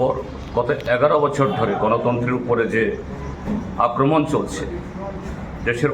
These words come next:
অর্থনৈতিক চেহারা যেভাবে রুগ্ন থেকে রুগ্নতর হচ্ছে, গরিব সাধারণ মানুষের যে জীবন জীবিকা আরও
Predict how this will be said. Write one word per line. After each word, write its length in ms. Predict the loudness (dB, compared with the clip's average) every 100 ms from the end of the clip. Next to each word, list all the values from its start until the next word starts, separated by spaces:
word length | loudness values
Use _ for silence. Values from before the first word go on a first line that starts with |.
| 0
অর্থনৈতিক 480 | 0 0 0 -2 -4
চেহারা 300 | 0 2 4 4 0 -4 -2
যেভাবে 380 | 0 2 2 0 -2 -8 -8 -8 -8 -8 -8 -8 -8 -2 0
রুগ্ন 200 | 4 4 4
থেকে 160 | 2 2
রুগ্নতর 440 | 2 4 4 6 4 4
হচ্ছে, 260 | 0 -2 -4 -4 -6 -8 -8 -8 -10 -10 -10 -10 -10 -6 0
গরিব 200 | 2 2 2
সাধারণ 260 | 2 4 2
মানুষের 380 | 2 0 0 0 -2 -6 -8 -8 -10 -12 -12 -6
যে 100 | -4 -2
জীবন 220 | 0 2 4 4
জীবিকা 380 | 2 0 2 0 -2 -6 -8 -6 -6 -2
আরও 120 | -2